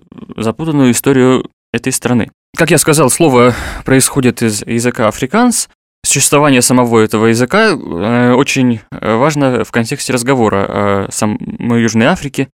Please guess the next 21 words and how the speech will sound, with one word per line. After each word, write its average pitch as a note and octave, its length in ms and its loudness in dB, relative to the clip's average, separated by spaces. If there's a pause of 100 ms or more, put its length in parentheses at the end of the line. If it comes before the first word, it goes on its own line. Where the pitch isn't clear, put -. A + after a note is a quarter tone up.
(180)
и B2+ 500 2
апартеиде. B2 600 -2 (640)
Белые, C#3 720 2
э, A2 120 -2
появились, B2 640 0
э, G#2+ 280 2
на A#2 100 2
этой A2+ 200 0
земле A#2+ 440 2
еще G#2 760 0 (300)
в - 60 -12
середине A#2+ 340 0
семнадцатого A2 480 -2
века, F3 220 0
когда A2+ 340 -2 (240)
основали, A2 920 2
э, - 280 -12
перевалочный A#2 600 0
пункт - 360 -4
на A2 100 -4
пути G#2+ 400 -4